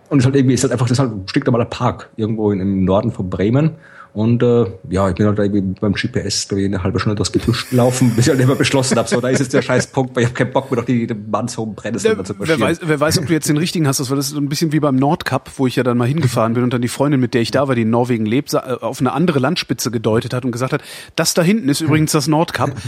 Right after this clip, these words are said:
Speaker 2: die haben sich damals vertan.“ Oder vielleicht haben sie auch einfach nur die Gedenkstätte dahin
Speaker 1: Äh.
Speaker 2: gebaut, weil man besser mit dem Auto hin kann oder so.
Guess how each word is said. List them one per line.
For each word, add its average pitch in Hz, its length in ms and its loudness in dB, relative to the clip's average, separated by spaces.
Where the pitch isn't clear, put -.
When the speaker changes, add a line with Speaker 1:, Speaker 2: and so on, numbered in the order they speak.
Speaker 2:
die 131 100 2
haben 170 100 0
sich 147 140 -4
damals 151 340 2
vertan.“ 135 560 -2
Oder 117 360 -2
vielleicht 131 300 -4
haben 143 80 -4
sie 135 100 -2
auch 117 60 -2
einfach 135 220 -2
nur 135 80 0
die 123 80 -2
Gedenkstätte 127 480 -2
dahin 127 180 2
Speaker 1:
Äh. 143 60 2
Speaker 2:
gebaut, 120 260 2
weil 131 60 2
man 120 120 4
besser 135 200 2
mit 123 80 4
dem 120 80 0
Auto 131 260 0
hin 104 200 0
kann 101 200 -2
oder 95 160 -4
so. 98 100 -8